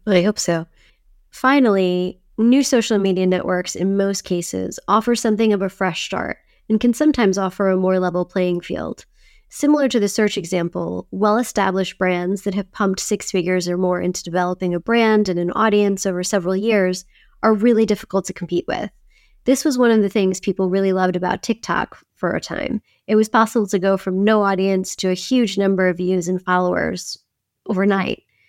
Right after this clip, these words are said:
It's also an opportunity for well-established brands, though, to try new things and experiment, especially with their voice,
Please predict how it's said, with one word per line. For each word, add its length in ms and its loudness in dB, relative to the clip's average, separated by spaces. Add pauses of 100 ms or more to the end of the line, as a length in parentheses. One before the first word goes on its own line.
It's 120 0
also 340 2
an 80 2
opportunity 600 0
for 180 -4
well-established 840 0
brands, 400 -6
though, 400 -4
to 60 -2
try 280 2
new 180 4
things 420 0
and 80 0
experiment, 760 0 (320)
especially 520 0
with 240 -2
their 180 2
voice, 560 -2